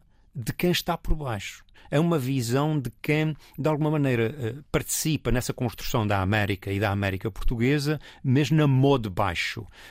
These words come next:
Eh, James Fonseca tem, tem esta visão crítica, é uma visão diferente, não é uma visão alinhada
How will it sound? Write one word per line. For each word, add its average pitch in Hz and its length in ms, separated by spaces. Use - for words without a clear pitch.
Eh, 113 200
James 151 300
Fonseca 131 480
tem, 123 200
tem 127 180
esta 117 240
visão 110 560
crítica, 156 640
é 113 80
uma 113 160
visão 101 300
diferente, 139 480
não 127 300
é 165 40
uma 147 180
visão 107 400
alinhada 107 580